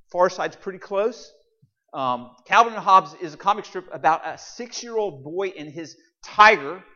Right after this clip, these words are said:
his toy, that he imagines is alive. In one strip, Calvin and Hobbes are walking leisurely through the woods.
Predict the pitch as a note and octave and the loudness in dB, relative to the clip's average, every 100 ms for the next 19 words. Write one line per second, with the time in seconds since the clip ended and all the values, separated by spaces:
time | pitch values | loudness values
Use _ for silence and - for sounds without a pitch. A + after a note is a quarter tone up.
0 | _ - E3 - - B3+ G3 D3 - - | _ -14 -14 -14 -14 -4 2 2 0 -20
1 | - D3 F#3+ E3+ C#3+ C#3 D#3 C#3+ C#3 A#2+ | -20 -20 -16 -16 -12 -10 -10 -12 -18 -16
2 | C3 A2+ G#2+ G#2 G#2 F#2+ - _ _ _ | -18 -18 -18 -18 -18 -20 -20 _ _ _
3 | _ _ - F#3 F#3 G3 B3 A3+ - - | _ _ -10 -8 -2 2 2 0 -8 -2
4 | G3 E3+ - - _ _ _ - F#3+ F#3+ | 0 0 -2 -20 _ _ _ 6 10 10
5 | F#3+ F3 D3+ C#3+ E3 D3+ C#3+ C#3+ - C3+ | 8 -10 -12 -10 0 4 4 2 -12 -6
6 | B2+ B2 G#2+ B2+ C#3+ - C#3+ C3 C3 B2+ | -6 -8 -12 -10 -10 -14 -18 -18 -20 -20
7 | C3 F3 F3 F3+ D3+ C#3+ - B2 A2+ A#2 | -18 -16 -16 -16 -18 -20 -20 -20 -18 -14
8 | A#2 G2 - - | -14 -14 -20 -20